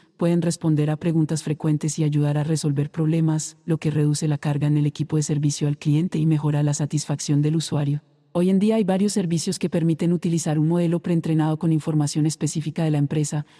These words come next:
como la base de preguntas frecuentes, información de los productos y tono de comunicación de la compañía,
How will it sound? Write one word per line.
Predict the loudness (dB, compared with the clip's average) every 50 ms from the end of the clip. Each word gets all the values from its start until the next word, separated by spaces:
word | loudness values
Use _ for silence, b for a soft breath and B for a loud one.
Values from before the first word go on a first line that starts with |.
| b b _
como | -2 0 2 2
la | 2 2 2
base | 0 0 0 -2
de | -2 0
preguntas | 0 0 2 2 2 0 -2 -2
frecuentes, | -2 -4 -4 -2 0 0 0 0 0 -2 -4 -4 -8 -6 _
información | -2 0 0 0 0 0 0 0 0 0 2 2 2
de | 2
los | 0 0 -2
productos | -2 0 0 2 2 0 -2 -4 -4 -4 -2 -2
y | -2
tono | 0 2 2 2 2
de | 0 0
comunicación | 0 2 2 2 2 2 0 -2 0 2 2 2
de | 2 2
la | 0 0
compañía, | 0 -2 0 2 2 2 2 2 2 0 -2 -4